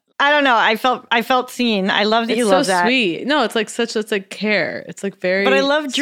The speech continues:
Speaker 1: dreaming with you. And it's fun knowing you in the sense of, like, I get a lot of pleasure out of seeing people, okay? Like, you know, so it's like,
Speaker 2: Yeah.
Speaker 1: I get pleasure out of seeing and demonstrate that, that I see you, right?
Speaker 2: The intim-,
Speaker 1: And so it's
Speaker 2: yeah.
Speaker 1: like, that's big. And you happen to love it. You love it even, you love being called out. You love it all,
Speaker 2: Oh,
Speaker 1: right?
Speaker 2: yeah.
Speaker 1: As
Speaker 2: To
Speaker 1: long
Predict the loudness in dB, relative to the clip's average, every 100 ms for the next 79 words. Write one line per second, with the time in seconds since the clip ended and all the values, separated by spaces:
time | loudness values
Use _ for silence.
0 | 0 0 0 -2 -4 -2 -2 -2 -4 _
1 | -2 0 0 -2 -2 0 0 0 0 0
2 | 0 0 -2 -2 -2 -2 -2 -2 -4 _
3 | _ _ 0 0 2 2 2 0 0 0
4 | 2 2 2 2 0 -2 -8 -16 -6 -2
5 | 0 0 0 -2 -4 -2 0 0 0 -2
6 | 0 0 0 0 -2 -12 -20 -20 -6 -2
7 | 0 0 -2 0 -2 -2 -2 0 0 0
8 | 0 0 0 0 0 2 0 2 2 0
9 | 0 -2 0 -2 0 0 -2 -2 -2 0
10 | 0 0 2 2 2 -2 -2 -6 -4 0
11 | 0 0 -2 -2 _ _ _ -4 0 0
12 | 0 -2 0 2 0 0 2 2 0 0
13 | 0 2 2 0 -2 0 2 0 0 -2
14 | -4 -4 -2 0 -2 -2 0 0 2 2
15 | 0 0 0 2 2 2 2 2 2 0
16 | 0